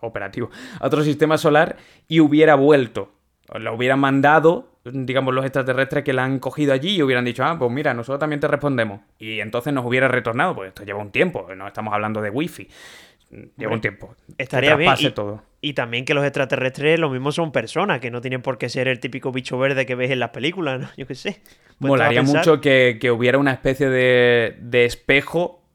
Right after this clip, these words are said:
Speaker 1: y como que retornara la, la, la misma señal, retornara y nosotros todos rayados y, y es porque como el que l-,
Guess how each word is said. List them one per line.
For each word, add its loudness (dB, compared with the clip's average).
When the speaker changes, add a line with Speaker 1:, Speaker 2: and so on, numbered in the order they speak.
Speaker 1:
y 4
como 0
que -4
retornara 0
la, 2
la, 0
la 0
misma -2
señal, 0
retornara 2
y 0
nosotros -4
todos 2
rayados 4
y, -2
y -2
es 2
porque -4
como -2
el -4
que -2
l-, -6